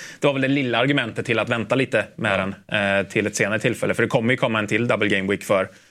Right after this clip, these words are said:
Speaker 1: hålet i trettiosjuan antagligen. Ehm, vilka matcher det är har jag inte riktigt koll på, eller vilka det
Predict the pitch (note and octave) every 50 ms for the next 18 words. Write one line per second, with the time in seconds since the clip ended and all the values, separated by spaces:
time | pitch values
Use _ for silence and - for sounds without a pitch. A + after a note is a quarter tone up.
0 | _ - - - - - - _ - - G#2+ G#2 G2 G#2 G2 - - G#2+ G2+ G2+
1 | F#2 - A#2 G2 - - _ - - G#2+ G2+ F2+ - A#2+ A2 G2 G2 G#2+ B2 C3
2 | C3+ C3 C3+ B2+ C#3 C3 A#2+ A#2 B2 C3 C#3 C3 - - - - A#2+ A2 A2 G#2+
3 | G#2+ G#2+ G#2 G#2 G2+ G2+ G2+ G2+ G2+ G2+ G2+ G2+ G2+ G2+ A2 G#2 G#2+ G#2+ G#2 -
4 | - - A2+ A2 - B2 A#2+ A2+ A2+ A2+ G#2+ A2 A2+ G#2+ G2 G#2+ G#2 - A2 -
5 | - - - - A#2+ G#2+ G2+ G2+ - A2 G#2+ G#2 G#2 G2+ - - G#2+ - G#2 G#2+
6 | G2+ G#2 G#2+ - - G2